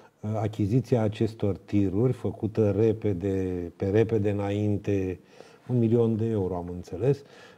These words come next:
cu achiziția făcută pentru spitalul de la Lescani. Adică tot așa s-a făcut, intenție bună,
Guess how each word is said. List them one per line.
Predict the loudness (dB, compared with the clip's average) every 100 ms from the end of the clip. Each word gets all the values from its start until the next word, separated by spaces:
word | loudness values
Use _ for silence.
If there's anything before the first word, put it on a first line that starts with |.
| _
cu | 2
achiziția | 4 4 4 2 4 4
făcută | 4 2 2 2
pentru | 4 2 2
spitalul | -2 -2 2 4 4 4
de |
la | 4 2
Lescani. | 2 -2 -4 -2
Adică | 2 2 4
tot | 4 6
așa | 6 4 2
s-a | 2 -2
făcut, | -2 -4 0
intenție | 2 4 4 4 2
bună, | 2 2 2 4 2